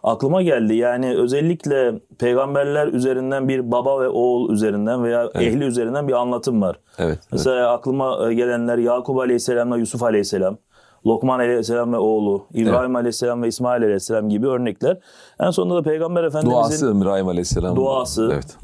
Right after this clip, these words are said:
Speaker 1: Peygamber Efendimizin hayatında da bunu görüyoruz. Yani tebliği
Speaker 2: Hı hı,
Speaker 1: ilk
Speaker 2: hı hı.
Speaker 1: ehline yapıyor, ailesine yapıyor ve yakın çevresine yapıyor. Bundaki hikmet nedir? Buradan isterseniz başlayalım hocam. Buyurunuz.
Speaker 2: Tabii. Bismillahirrahmanirrahim.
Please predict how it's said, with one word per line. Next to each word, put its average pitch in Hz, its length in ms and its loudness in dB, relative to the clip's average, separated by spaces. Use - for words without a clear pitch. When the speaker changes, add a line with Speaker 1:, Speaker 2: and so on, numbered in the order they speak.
Speaker 1:
Peygamber 156 380 2
Efendimizin 165 440 -4
hayatında 151 520 0
da 131 120 0
bunu 113 180 2
görüyoruz. 104 340 0
Yani 113 160 -2
tebliği 135 600 0
Speaker 2:
Hı 107 60 -4
hı, 95 80 0
Speaker 1:
ilk 123 360 -4
Speaker 2:
hı 90 200 -6
hı. 107 100 -8
Speaker 1:
ehline 131 360 2
yapıyor, 107 500 0
ailesine 117 520 0
yapıyor 127 260 0
ve 135 100 2
yakın 123 260 -2
çevresine 127 460 0
yapıyor. 120 420 0
Bundaki 185 360 2
hikmet 170 360 -2
nedir? 131 380 0
Buradan 160 260 -2
isterseniz 123 480 0
başlayalım 113 440 0
hocam. 92 260 -2
Buyurunuz. 101 480 -2
Speaker 2:
Tabii. 87 420 -2
Bismillahirrahmanirrahim. 76 880 -4